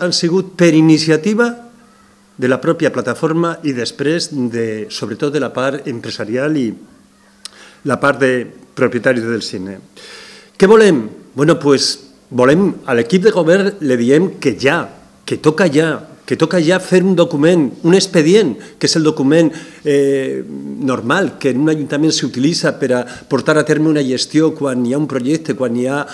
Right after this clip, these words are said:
una sèrie de, de temes a desenvolupar. Un document que puga arreplegar realment el que hem dit abans.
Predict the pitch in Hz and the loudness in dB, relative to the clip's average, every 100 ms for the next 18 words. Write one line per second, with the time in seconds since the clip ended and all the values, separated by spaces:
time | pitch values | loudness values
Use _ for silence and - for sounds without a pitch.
0 | - - 139 135 - 151 143 143 127 127 | -16 -6 0 0 0 0 2 2 2 0
1 | 117 117 127 123 151 151 - 135 123 123 | -2 -4 -2 -2 2 0 0 0 0 -2
2 | 120 113 117 113 104 - - - - - | -2 -2 -4 -6 -8 -18 -20 -20 -20 -20
3 | - - _ _ 156 185 190 196 208 185 | -20 -20 _ _ 4 4 4 4 4 2
4 | - 208 226 196 185 156 147 147 127 127 | 0 0 2 2 2 0 0 0 0 0
5 | 127 143 175 185 220 240 - 131 143 131 | 2 2 4 4 4 2 -2 0 0 2
6 | - 151 156 147 127 110 104 104 - - | 2 2 2 2 0 -2 -6 -6 -8 -10